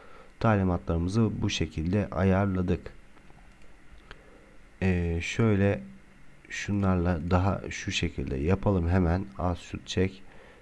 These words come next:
E, çizgiye inmeden orta yap. Aynı şekilde sağ tarafa da aynı şeyi yapalım. E,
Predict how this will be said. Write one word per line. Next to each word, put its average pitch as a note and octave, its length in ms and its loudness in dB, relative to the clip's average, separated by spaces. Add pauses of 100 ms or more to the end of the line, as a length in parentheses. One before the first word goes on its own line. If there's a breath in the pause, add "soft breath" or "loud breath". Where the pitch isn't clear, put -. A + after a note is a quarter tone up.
(160 loud breath)
E, E2+ 300 -4
çizgiye F2 440 0
inmeden E2+ 360 0
orta F2 320 2
yap. D2 160 0 (1600)
Aynı F2 280 2
şekilde E2 460 -2 (280)
sağ C#2+ 340 -2
tarafa F2 380 -2
da E2+ 80 2
aynı D#2+ 220 0
şeyi D#2 320 -2
yapalım. D#2+ 560 0 (600)
E, D2+ 360 -2